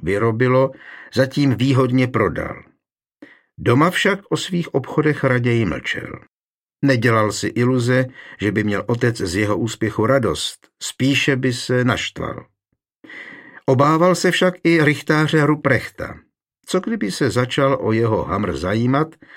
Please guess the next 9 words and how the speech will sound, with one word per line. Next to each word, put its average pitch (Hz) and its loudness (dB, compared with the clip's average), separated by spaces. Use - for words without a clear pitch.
a - 0
zjistil 127 0
by, 147 2
že 117 2
tam 127 2
žije 127 2
vypovězená 131 0
rybářova 101 -2
dcera? - -12